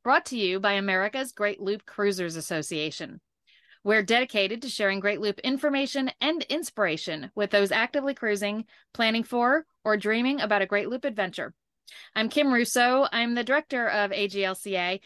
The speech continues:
I'm excited for today's topic. We are gonna talk a little bit about reluctant spouses or reluctant partners.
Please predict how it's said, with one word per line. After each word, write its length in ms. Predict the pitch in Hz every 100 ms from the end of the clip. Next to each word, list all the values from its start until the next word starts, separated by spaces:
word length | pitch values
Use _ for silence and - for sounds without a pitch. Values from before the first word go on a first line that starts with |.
| - -
I'm 100 | 370
excited 460 | - 330 359 311
for 140 | - 247
today's 280 | 240 233 -
topic. 460 | 233 226 254 262
We 220 | - 277 381
are 80 |
gonna 160 | 359 294
talk 320 | - 269 262
a 80 | 254
little 380 | 247 240 240 233
bit 160 | 226
about 300 | 220 214 214
reluctant 500 | 202 202 220 - 208
spouses 500 | - 311 330 - 415
or 80 | 359
reluctant 480 | 240 220 220 226 208
partners. 520 | - - 240 269 311